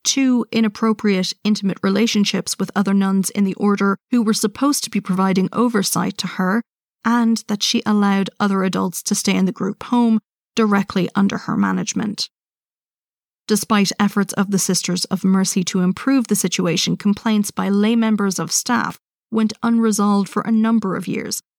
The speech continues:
until Sister Dominic was forced to give up her position and a new manager, a layperson, was appointed. Even after that, Sister Dominic interfered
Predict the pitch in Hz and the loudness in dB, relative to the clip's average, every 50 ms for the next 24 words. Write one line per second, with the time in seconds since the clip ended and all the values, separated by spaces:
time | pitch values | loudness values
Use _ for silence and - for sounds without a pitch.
0 | _ _ - - 196 180 - - 202 196 180 - 190 185 - - 165 175 - 208 | _ _ -4 -2 0 0 2 2 2 2 2 0 -2 -2 -2 -2 -2 0 2 2
1 | 214 208 202 196 196 - - - 190 190 - - - 196 202 196 - - - - | 2 4 2 2 0 -2 -4 -6 -4 -4 -4 -4 -2 -2 0 0 -2 -4 -6 -8
2 | - - - 220 185 220 220 220 226 214 208 - - 196 - - 180 190 175 180 | -8 -4 -2 -2 0 2 0 2 0 -2 -2 -2 -6 -6 -4 -4 -4 -4 -2 -2
3 | - - - 220 - _ _ - - 214 202 190 196 208 226 240 226 208 - - | -2 -2 -2 -4 -6 _ _ -2 0 0 2 2 2 4 4 4 2 2 0 -2
4 | - 202 196 - - - - - - - 202 196 208 208 202 - - - 185 - | -6 -8 -8 -6 -8 -8 -8 -8 -2 0 2 2 2 2 0 0 -4 -6 -4 -2
5 | - 185 190 190 190 190 185 - - 196 180 185 - - - - - - _ _ | -2 0 0 0 0 -2 -2 -2 0 0 0 0 0 -2 -4 -6 -8 -14 _ _
6 | _ _ _ _ _ _ _ _ _ _ - - 226 208 214 214 220 233 226 - | _ _ _ _ _ _ _ _ _ _ -4 -2 0 0 2 2 2 0 0 0
7 | 233 214 214 208 202 - _ _ _ _ _ - - 220 208 - 202 190 175 196 | 0 0 2 0 0 -2 _ _ _ _ _ -6 -2 -2 -2 0 0 0 0 0
8 | 196 202 202 196 196 196 - - 208 202 - - 180 - - - 240 240 226 214 | 0 2 2 0 0 -4 -4 -2 -2 -2 0 0 -6 -6 -2 0 2 2 2 2
9 | 208 | 0